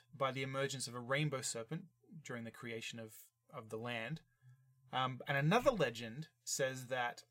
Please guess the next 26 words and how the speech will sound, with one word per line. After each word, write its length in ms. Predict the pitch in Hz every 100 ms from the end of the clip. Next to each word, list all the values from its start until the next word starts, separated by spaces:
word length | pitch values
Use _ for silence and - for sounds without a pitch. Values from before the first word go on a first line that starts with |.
| -
the 80 | 147
crescent 380 | - 208 240 190
moon 280 | 156 160 165
and 120 | 131
the 180 | 135 170
evening 240 | 180 190
star 320 | 165 - 139
came 220 | 139 135 127
close 260 | - 165
together, 500 | - 151 117 117 120 - _
but 140 | - -
the 40 |
star, 540 | - - 165 175 165
the 80 | 135
evening 180 | 156 151
star, 220 | - 131
got 160 | 127 113
too 220 | - 202
hot, 340 | 165 131 - - -
and 80 | 123
so 120 | -
it 100 | 127
crashed 380 | - - 165 -
into 160 | 156 131
the 160 | 127
earth, 320 | 131 120 -